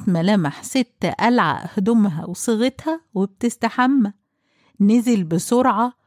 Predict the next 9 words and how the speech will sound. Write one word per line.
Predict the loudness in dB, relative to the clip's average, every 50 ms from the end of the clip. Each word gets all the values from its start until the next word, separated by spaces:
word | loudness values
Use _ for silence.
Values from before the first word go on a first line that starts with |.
| _ _ _
خطف | -20 -6 -2 0 0 2 2 -2 -2 -2 -4 0 2
من | 2 4 4 4
وسط | 4 2 2 0 -4 -6 -4
الحاجة | -4 -4 -4 -6 -6 -2 0 0 0 0 0 0 0
عقد | 0 2 0 0 -2 -2 -4 -2 0 0
شكله | 0 0 -2 -4 -2 0 0 0
غالي، | 2 2 2 2 2 0 -2 -6 -10 -12 _ _ _ _ _ _ _ _ _ _ -18 _
وطار | 0 2 2 2 2 2 0 0
تاني | -2 -2 _ 2 2 4 2 2 0 -2 -4